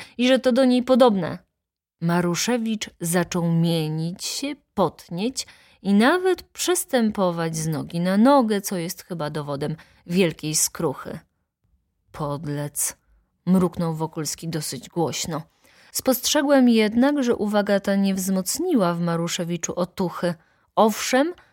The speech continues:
zdawał się być jeszcze więcej zmieszany. Sędzia zwrócił się do służącej pani Krzeszowskiej. „U was była ta lalka?”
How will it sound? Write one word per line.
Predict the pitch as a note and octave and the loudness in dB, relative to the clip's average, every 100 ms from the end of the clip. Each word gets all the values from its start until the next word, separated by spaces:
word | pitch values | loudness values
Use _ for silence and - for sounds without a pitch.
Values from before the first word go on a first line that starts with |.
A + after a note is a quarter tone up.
| _ | _
zdawał | F3+ F3+ F3+ A#3 D#4 E4+ D#4+ | -2 0 4 4 4 2 0
się | - B3 | 0 0
być | A3 A3 G#3 | 0 -2 -4
jeszcze | - G3 | -4 -4
więcej | F3 F#3 F#3+ F#3+ F3+ | -2 0 0 -2 -2
zmieszany. | F3 E3+ E3 - D3 - - D#3+ - _ _ _ | -2 -4 -4 -4 -4 -6 -6 -8 -10 _ _ _
Sędzia | - G3+ G3 | 2 4 4
zwrócił | F#3 F3+ G3+ F#3+ D3+ | 2 0 -2 -2 -6
się | D#3 D3 | -6 -4
do | D#3+ | -4
służącej | D#3+ E3+ E3+ D#3+ E3 | -4 -4 -2 -2 -6
pani | D#3+ D#3 D3 | -6 -6 -4
Krzeszowskiej. | - D#3+ E3+ - - - D3+ - _ _ _ _ _ _ - | -6 -6 -6 -4 -6 -4 -8 -12 _ _ _ _ _ _ 0
„U | A3 | 2
was | G#3 G#3+ G#3+ | 4 4 2
była | G#3 A3+ A3 G#3+ | 4 4 4 2
ta | - G#3+ | 2 2
lalka?” | G#3+ G#3 G#3 - C4 | 2 0 -2 0 -2